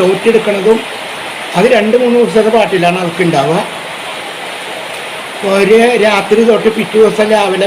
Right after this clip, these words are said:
പുലർച്ചെ വരെയുള്ള പാട്ടിൽ അമ്മയുടെ കല്യാണം വരയ്ക്കുകയാണ് പാടുക.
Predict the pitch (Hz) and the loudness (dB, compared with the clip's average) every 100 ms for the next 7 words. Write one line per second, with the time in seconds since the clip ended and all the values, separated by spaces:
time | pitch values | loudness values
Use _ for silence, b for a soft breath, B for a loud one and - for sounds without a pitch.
0 | 202 185 170 - 220 196 196 196 226 - | 0 -2 -2 0 2 2 2 2 0 -2
1 | - - - - 202 190 175 185 202 285 | -10 -12 -14 -2 0 2 2 4 4 4
2 | - - - - - - - - - - | 0 -10 -12 -12 -12 -12 -12 -12 -10 -2
3 | 175 190 190 214 - - 185 190 208 208 | 0 0 0 0 -2 -2 -2 2 2 2
4 | 226 214 180 180 175 208 196 151 | 2 2 0 0 0 0 0 -2